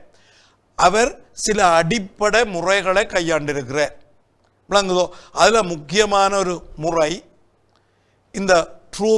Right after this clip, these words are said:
பிரீடிங் என்று சொல்றது, உண்மை இனங்கலத்தல்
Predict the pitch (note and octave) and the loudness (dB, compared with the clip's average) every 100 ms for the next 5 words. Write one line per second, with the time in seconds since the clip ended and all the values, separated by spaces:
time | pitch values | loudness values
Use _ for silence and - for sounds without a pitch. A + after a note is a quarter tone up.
0 | E3+ F#3 F#3 F3+ F3 E3 E3 D#3+ D#3 D3+ | 2 0 0 -2 -4 -6 -4 -2 0 0
1 | C#3 - _ _ _ E3+ F#3 G#3 G#3 A3 | -2 -6 _ _ _ -8 -6 -4 0 0
2 | G#3+ E3+ E3+ F3 E3 E3 D#3+ - - F3+ | 2 0 0 2 2 2 2 -2 -2 0